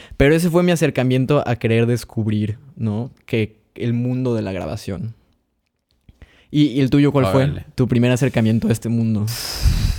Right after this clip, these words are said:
Speaker 2: Pues, mi acercamiento tiene como muchas etapas. También soy músico. Eh,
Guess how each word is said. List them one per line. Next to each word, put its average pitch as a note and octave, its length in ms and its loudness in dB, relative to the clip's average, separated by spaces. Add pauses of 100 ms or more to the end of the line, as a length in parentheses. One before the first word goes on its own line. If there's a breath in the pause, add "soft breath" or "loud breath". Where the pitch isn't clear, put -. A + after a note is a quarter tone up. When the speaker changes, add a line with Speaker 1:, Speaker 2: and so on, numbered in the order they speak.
(140 loud breath)
Speaker 2:
Pues, - 320 -2 (360 loud breath)
mi B2+ 100 0
acercamiento C3 480 0
tiene E3+ 220 2
como D3 160 2
muchas C3+ 300 2
etapas. A#2 440 0
También A#2+ 560 2 (500)
soy G#2+ 220 0
músico. B2 580 0 (680)
Eh, E2+ 460 2